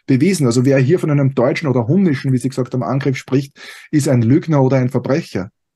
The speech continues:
Das ist die Realität. Und um, um zu deiner Frage zurückzukehren, ähm, der Punkt ist der, dass der Beginn des, des, des Ersten Weltkrieges eindeutig, eindeutig angloamerikanisch,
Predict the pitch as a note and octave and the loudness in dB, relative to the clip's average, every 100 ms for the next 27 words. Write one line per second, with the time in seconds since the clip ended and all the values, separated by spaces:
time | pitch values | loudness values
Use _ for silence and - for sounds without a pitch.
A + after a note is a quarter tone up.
0 | _ - A#2+ C3+ C#3 C3 B2 A#2+ D3 C3+ | _ -2 0 2 2 2 2 2 0 -2
1 | - _ _ _ _ _ _ _ B2+ C3 | -10 _ _ _ _ _ _ _ 0 0
2 | C3 - C#3+ C3+ C3+ C3+ C3+ A2 F3 C#3+ | 0 -2 -4 0 0 0 0 -2 -2 -4
3 | C3+ A2+ - A#2+ - A2 A2 - - - | -4 -6 -6 -6 -2 -2 -2 -8 -20 -20
4 | - - A#2 A#2 G#2+ - _ _ _ _ | -20 -2 2 2 0 -4 _ _ _ _
5 | _ _ - A#2+ C#3 C#3+ C#3 B2+ - A2 | _ _ -4 -2 0 0 0 -4 0 0
6 | A#2 C#3+ - - - _ B2+ - C3 - | 0 -2 -10 -20 -20 _ -6 -2 -4 -4
7 | G2 - D3 G3 C#3 - _ _ _ _ | -2 0 2 2 0 -6 _ _ _ _
8 | _ G#2+ - - - A2+ - A2+ - C3+ | _ -4 -4 -6 -4 -4 -4 -8 -2 -2
9 | C3+ - A2+ C3 D3 E3 C3 G2+ - - | -2 -4 -2 -2 -2 -4 -4 -6 -10 -18
10 | _ B2+ E3+ F3+ A2 F#2 - - - - | _ 0 0 0 -2 -2 -8 -14 -14 -2
11 | B2+ D#3+ C3+ A2 - - G#2+ B2 C#3 C3 | 0 0 0 -2 -4 -4 -2 0 0 0
12 | C3+ C3 A2 B2 B2 - - | 0 0 -2 0 -2 -6 -12